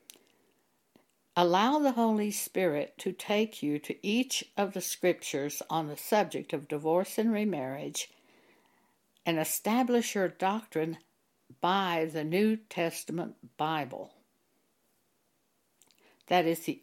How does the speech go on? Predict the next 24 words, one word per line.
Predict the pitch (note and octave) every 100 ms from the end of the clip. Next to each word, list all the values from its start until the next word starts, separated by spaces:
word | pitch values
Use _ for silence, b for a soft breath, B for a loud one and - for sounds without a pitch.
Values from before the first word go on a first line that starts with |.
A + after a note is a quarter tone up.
| -
only | G#3 A#3+ A#3+ A#3
way | - D#3 D#3 E3 - b -
that | E3+ E3
it | D#3
is | D3+ D3+
safe. | - F3 B2 - - - _ b b b b b b b b b b b -
At | - A3 A#3
the | B3
judgment | - A3+ A#3 A3+ A3+ -
seat | - A3+ G#3
of | G3
Christ, | - - G#3+ D#3+ C3 - - - - _
each | G#3+ B3 B3 -
one | - F3 A3+ A3
of | D#3 B2
us | B2 - - -
will | G3+ G3+
be | F3+ G3+
judged | F#3+ - G#3+ D#3 B2+ - - - - b b b b b
by | - E3 E3+ F#3+ A3 - _ _ _ _ _ _ -
the |
Word | C3+ C#3+ F#3+
of | C4 -
God, | D3+ D#3 D#3